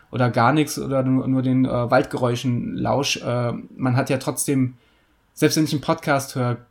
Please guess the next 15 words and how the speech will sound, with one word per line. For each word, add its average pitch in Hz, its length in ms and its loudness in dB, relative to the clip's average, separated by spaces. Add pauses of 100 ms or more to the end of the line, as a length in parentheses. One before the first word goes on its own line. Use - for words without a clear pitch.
(140)
gerate 123 360 0
ich 120 100 -4
immer 139 160 0
mal 131 160 0
wieder 123 260 0
in, 120 200 -2
in 123 160 -4
diese 117 200 -6
Gesch-, - 320 -8
Situation 123 720 -4
der, 120 180 -2
der 117 140 -4
Selbstgespräche 120 920 -6
und, 127 380 -4
äh, 120 280 -4